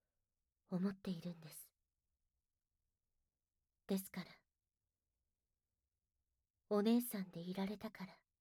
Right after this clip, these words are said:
普通じゃない自分を受け入れられたのに。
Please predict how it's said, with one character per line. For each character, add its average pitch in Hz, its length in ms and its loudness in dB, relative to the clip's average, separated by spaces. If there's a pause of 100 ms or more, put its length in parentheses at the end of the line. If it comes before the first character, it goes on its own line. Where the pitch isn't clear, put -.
(720)
普 - 140 -12
通 190 260 4
じ 190 120 0
ゃ 190 40 4
な 202 120 4
い 202 60 2
自 190 240 -4
分 180 280 0
を 180 180 -6 (540)
受 175 160 2
け 190 80 2
入 190 140 4
れ 190 120 2
ら 190 120 4
れ 196 100 2
た 202 140 -4
の 190 80 -4
に。 185 60 -8